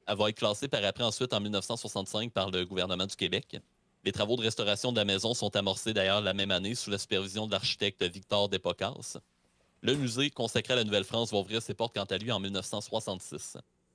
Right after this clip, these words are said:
La maison Saint-Gabriel va bénéficier d'une aire de protection depuis mille neuf cent soixante-dix-neuf. Donc c'est vraiment un terrain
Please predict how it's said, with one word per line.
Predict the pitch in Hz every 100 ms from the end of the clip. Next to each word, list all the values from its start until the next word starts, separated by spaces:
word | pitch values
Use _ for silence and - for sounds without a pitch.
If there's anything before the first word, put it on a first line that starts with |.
| _ -
La | 92
maison | 104 123
Saint-Gabriel | - 107 101 101 117
va | 110 101
bénéficier | 104 101 - 120
d'une | 110
aire | 101 110
de | 95
protection | 107 104 95 - 110
depuis | 107 95 - 110
mille | - 107
neuf | 104 92
cent | 101
soixante-dix-neuf. | - 95 92 90 90 82 -
Donc | -
c'est | - 101
vraiment | 98 101 110 120 _ _ _
un | 123 135
terrain | 131 113 113